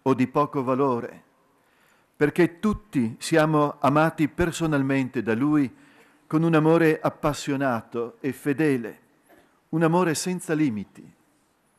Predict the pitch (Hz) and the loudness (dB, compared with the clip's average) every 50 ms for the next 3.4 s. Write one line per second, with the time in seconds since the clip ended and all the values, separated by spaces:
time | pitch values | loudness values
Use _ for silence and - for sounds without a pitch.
0 | _ _ _ _ _ _ - 120 123 - - 156 160 160 156 - - - 107 - | _ _ _ _ _ _ -4 -4 -4 -2 0 0 0 0 0 -2 -6 -6 -6 -6
1 | 180 - _ _ _ _ _ _ _ _ _ _ _ _ _ _ - - 156 143 | -8 -14 _ _ _ _ _ _ _ _ _ _ _ _ _ _ 0 2 2 4
2 | 143 165 175 151 123 107 95 95 98 - _ _ - 139 120 117 120 113 117 113 | 4 2 2 2 0 0 -2 -6 -12 -18 _ _ -6 -4 -2 -2 0 0 0 0
3 | 107 101 95 87 80 85 - - | 0 0 -2 -4 -6 -10 -12 -16